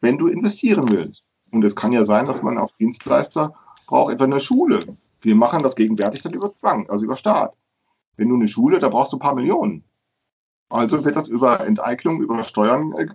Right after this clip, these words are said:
gemacht. Äh, und das Ganze ist dann mit Gewalt, äh, mit Staatsgewalt verknüpft und mit Kontrolle und bla, bla, bla. Und die Kosten müssen auch wieder erwirtschaftet werden. Und diese ganzen Kontrollkosten, die wir haben, müssen wir mit erwirtschaften.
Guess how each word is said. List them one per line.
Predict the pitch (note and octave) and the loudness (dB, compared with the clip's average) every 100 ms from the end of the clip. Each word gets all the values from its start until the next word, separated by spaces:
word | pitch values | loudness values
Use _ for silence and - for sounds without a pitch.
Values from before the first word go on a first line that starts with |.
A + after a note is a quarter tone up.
| - | -2
gemacht. | D3+ G#3 - - _ _ _ _ _ _ B2+ | 0 0 -2 -18 _ _ _ _ _ _ 0
Äh, | |
und | B2+ C3 | 2 2
das | - | 0
Ganze | A#2 B2+ | 0 0
ist | B2 - | -4 -2
dann | B2 | 0
mit | A2+ - | 0 0
Gewalt, | G#2 G2+ D3+ - | -2 2 2 2
äh, | - | -2
mit | A#2 | -2
Staatsgewalt | - A2 - - E3 D#3+ - | 2 2 2 0 0 0 -2
verknüpft | - - F#3+ - - | -20 -4 -4 -2 -6
und | G#2+ | -8
mit | - - | -6 -2
Kontrolle | A2 G2+ B2 E3 | -2 0 2 2
und | E3+ A#2+ | 0 -2
bla, | A2 | -2
bla, | B2 A#2 | 0 2
bla. | G#2 A2 | 2 2
Und | A#2+ | 2
die | B2+ | -2
Kosten | - B2 - | -4 -4 -4
müssen | E3+ G#3+ | -2 2
auch | A#3+ A#2+ | 2 2
wieder | G#2 | -2
erwirtschaftet | - F2+ - - - | -4 -12 -14 -18 -16
werden. | A2 - - | -14 -12 -6
Und | |
diese | G#2 - | -2 0
ganzen | - G3+ - G#3+ | 0 -2 -4 0
Kontrollkosten, | G3+ - G#3+ - F3 F3 E3 | 0 0 -2 0 -2 -4 -4
die | E3 | 0
wir | D#3 | 2
haben, | D3+ | 0
müssen | C#3+ - B2 | -2 -2 2
wir | |
mit | A#2 B2+ - | 2 2 0
erwirtschaften. | E3+ G#3+ - G#2 - | 0 0 0 -2 -2